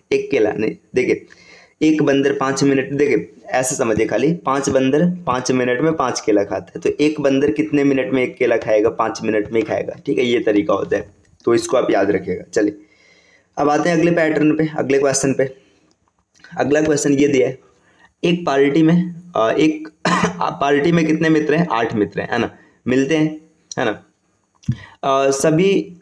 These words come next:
सबसे एक बार हाथ मिलाते हैं, तो संभावित हाथ मिलाने की संख्या, वही फिर से basic वाला question, है ना, N bracket में N minus one upon two। जब भी handshake का question हो, है ना, और वो किसी circular table पे ना बैठे हो,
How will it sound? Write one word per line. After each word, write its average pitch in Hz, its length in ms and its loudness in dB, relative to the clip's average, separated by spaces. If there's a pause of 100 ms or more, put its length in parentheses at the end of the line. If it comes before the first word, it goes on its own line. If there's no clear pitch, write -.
(180)
सबसे 156 480 0 (180)
एक 160 240 0
बार 143 160 0
हाथ 131 280 -2
मिलाते 101 360 -2
हैं, - 80 -6
तो - 60 0
संभावित 139 480 2
हाथ 139 180 -2
मिलाने 123 320 2
की 131 80 0
संख्या, 104 400 -2 (140)
वही 131 240 2 (180)
फिर 131 140 2
से 135 140 0
basic 120 360 0
वाला 110 160 2
question, 104 400 0 (140)
है 117 80 -2
ना, 110 100 -2 (440)
N 139 380 0
bracket 120 520 0
में 131 300 0
N 131 200 2
minus 113 480 2
one 117 300 0
upon 110 360 -2 (180)
two। 101 140 0 (540)
जब 147 180 0
भी 180 100 2
handshake 165 540 2
का 175 80 2
question 151 400 0
हो, 151 220 0
है 139 60 -2
ना, 113 160 -4 (180)
और 120 140 2
वो 131 120 4
किसी 139 280 0
circular 135 500 2
table 127 300 0
पे 127 120 0
ना 117 140 0
बैठे 107 300 0
हो, 113 120 -10